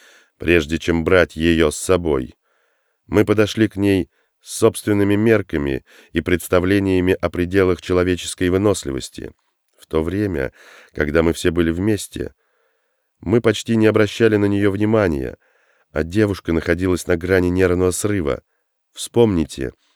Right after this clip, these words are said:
она почти все время молчала, замкнувшись в себе. Ужас, засевший у нее в душе после дней,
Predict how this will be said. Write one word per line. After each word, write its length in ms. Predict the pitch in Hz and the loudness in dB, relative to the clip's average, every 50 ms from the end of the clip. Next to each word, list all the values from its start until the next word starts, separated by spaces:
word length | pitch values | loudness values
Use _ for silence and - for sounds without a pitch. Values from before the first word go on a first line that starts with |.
| _ _ - | _ _ -2
она 200 | - 80 85 82 | 0 2 2 2
почти 300 | - 90 82 - - 90 | 2 0 -2 -2 -6 -6
все 160 | - - 92 | -2 0 0
время 260 | 87 92 95 90 92 | 2 2 2 2 2
молчала, 560 | 90 90 90 92 92 - - 110 101 92 85 | 2 2 0 -2 -2 -4 -2 0 0 0 0
замкнувшись 600 | 78 71 80 80 - - 85 87 80 - - 80 - | 0 0 0 -2 -2 -2 -2 -4 -2 -4 -8 -10 -10
в 60 | - | -8
себе. 400 | - - 90 85 87 78 67 64 _ _ _ _ _ _ _ _ _ _ _ _ _ _ _ _ - | -6 -6 -4 -2 -2 -2 -2 -4 _ _ _ _ _ _ _ _ _ _ _ _ _ _ _ _ -8
Ужас, 680 | - 139 143 151 147 117 92 90 80 - - - - - _ _ - | -4 0 2 2 2 2 2 2 2 0 -2 -8 -10 -12 _ _ -16
засевший 760 | - 71 76 85 80 - - 92 87 78 - - 87 82 - | -4 0 2 2 2 2 2 2 2 2 0 -2 -2 0 0
у 100 | - 87 | 0 -2
нее 280 | 85 87 87 87 92 | 0 0 0 0 0
в 80 | 82 78 | -2 -2
душе 400 | 78 87 87 - - 110 107 87 | -4 -8 -8 -6 -2 -2 -2 0
после 400 | - - 82 76 - - 82 82 | 0 -4 -6 -6 -4 -4 -4 -4
дней, 480 | 78 82 90 95 104 101 90 78 67 | -4 -4 -4 -2 0 0 0 0 -2